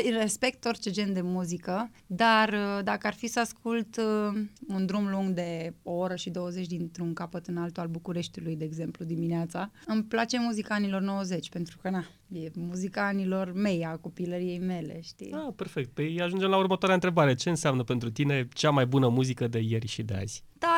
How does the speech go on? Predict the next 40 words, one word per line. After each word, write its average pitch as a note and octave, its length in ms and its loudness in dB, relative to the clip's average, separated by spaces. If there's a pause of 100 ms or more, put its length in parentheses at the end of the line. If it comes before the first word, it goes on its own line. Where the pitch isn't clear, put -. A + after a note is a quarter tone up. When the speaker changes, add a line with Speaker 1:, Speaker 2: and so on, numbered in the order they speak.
Speaker 1:
eu D4+ 60 -2
sunt C#4 240 -2
cu B3 100 -8
astea A#3+ 280 0
feelingoase G#3 640 0
de F3 120 -2
atunci, F#3 460 -4
cu - 120 -14
Toni G3+ 400 -4 (120)
Braxton, F#3 960 -2
cu - 120 -14
Whitney E3+ 420 -8 (140)
Houston, G3 600 -6 (120)
cu F3+ 540 -14 (120)
genul G3+ 320 0
ăsta G3+ 200 -6
de E3+ 100 -4
artiști, E3+ 680 -6
știi, E3+ 560 -6
de, D#3+ 460 -8
de, E3 480 -8
cu D#3+ 140 -12
legendele. E3+ 840 0 (160)
Am G3 180 -2
întâlnit, G3+ 580 -4 (260)
uh, G3 60 -4 (160)
un A3+ 260 -2
băiat G3+ 560 0
care F3 480 -4
are F3+ 560 -4
nouăsprezece F3 520 -6
ani G#3+ 220 -4 (280)
și A#3 680 -2
care B3 180 -4
nu B3+ 80 0
știa C4+ 220 -4
cine B3+ 280 0
e B3+ 80 0
Elton A#3+ 360 -2
John. F#3+ 460 -2